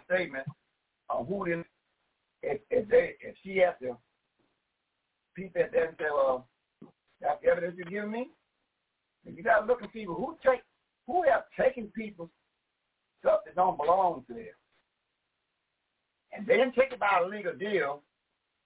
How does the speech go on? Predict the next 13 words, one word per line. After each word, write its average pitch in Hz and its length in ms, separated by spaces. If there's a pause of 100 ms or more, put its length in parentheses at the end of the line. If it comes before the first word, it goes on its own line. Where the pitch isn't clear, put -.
They - 80 (120)
taken 160 220
it 131 80
by 147 280
violence. - 400 (1800)
Taking - 220
it - 120
from - 100 (340)
violence. 190 380 (1700)
Huh? 160 300 (1500)
Not 165 180
only 190 260
that, 226 300